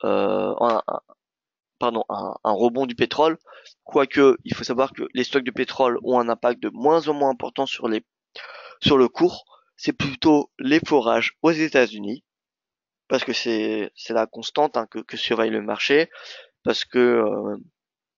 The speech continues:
eh bien, faut savoir que le nombre de forages aux États-Unis a doublé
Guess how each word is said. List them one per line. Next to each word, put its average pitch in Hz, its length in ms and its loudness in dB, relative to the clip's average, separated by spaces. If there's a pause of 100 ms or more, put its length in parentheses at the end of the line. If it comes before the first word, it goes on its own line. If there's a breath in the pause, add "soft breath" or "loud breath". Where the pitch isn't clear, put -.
(500)
eh 107 100 -4
bien, 110 160 -2
faut - 120 -10
savoir 123 260 -4
que 113 240 -4 (720 loud breath)
le 110 100 -8
nombre 135 160 0
de 123 80 0
forages 120 360 -2
aux 113 60 -2
États-Unis 113 400 -2
a 113 60 2
doublé 135 460 -2